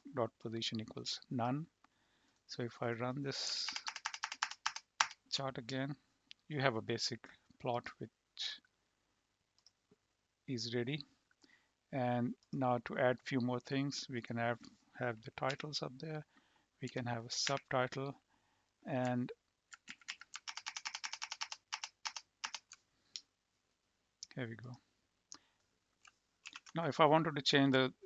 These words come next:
the, the fills, I'll use another package called Random Color, and I would generate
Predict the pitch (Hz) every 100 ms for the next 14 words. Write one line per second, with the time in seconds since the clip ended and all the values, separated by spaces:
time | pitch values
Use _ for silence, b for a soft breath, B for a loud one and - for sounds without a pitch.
0 | 311 143 127 117 123 - 127 - 147 151
1 | 151 - - - - 139 131 262 - -
2 | 143 127 - 127 123 - 131 143 135 -
3 | B B B B B _ _ - 131 120
4 | - - - - 139 127 123 127 131 135
5 | 190 - - B B B - 156 123 123
6 | 117 110 131 120 120 113